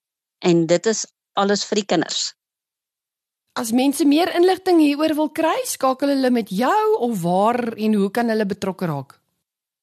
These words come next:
Speaker 1: Hulle kan vir my skakel op die volgende nommer, nul sewe een,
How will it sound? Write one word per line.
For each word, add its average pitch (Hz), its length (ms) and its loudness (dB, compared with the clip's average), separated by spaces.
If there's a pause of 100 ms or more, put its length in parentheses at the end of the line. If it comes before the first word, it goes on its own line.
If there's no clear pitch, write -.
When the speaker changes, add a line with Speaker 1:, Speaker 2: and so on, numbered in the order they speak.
(200)
Speaker 1:
Hulle 196 160 -2
kan 185 260 0
vir 180 180 -4
my 170 140 2
skakel 262 800 0 (240)
op - 160 -6 (280)
die 165 120 -8
volgende 180 420 0
nommer, 170 340 2 (720)
nul 175 200 4
sewe 170 440 -2
een, 226 220 0